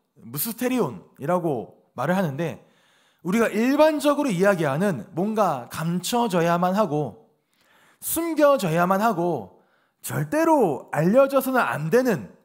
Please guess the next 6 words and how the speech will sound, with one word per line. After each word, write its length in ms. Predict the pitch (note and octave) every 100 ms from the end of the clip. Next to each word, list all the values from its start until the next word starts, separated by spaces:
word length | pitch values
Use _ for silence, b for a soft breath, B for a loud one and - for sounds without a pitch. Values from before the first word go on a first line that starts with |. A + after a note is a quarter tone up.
| _ _
그때 280 | D4 D4 D4+
쓰는 460 | - B3 G3+ -
비밀, 580 | - D#3+ G3+ C#3+ F2+ - _ _
시크릿, 480 | - - - G#3 B2+ - _ _ _ _ _ _ _ _ _ _
그 240 | - C#4 F3
의미보다는 720 | F#3 A#3+ F#3 C3+ F#3+ E3+ F#2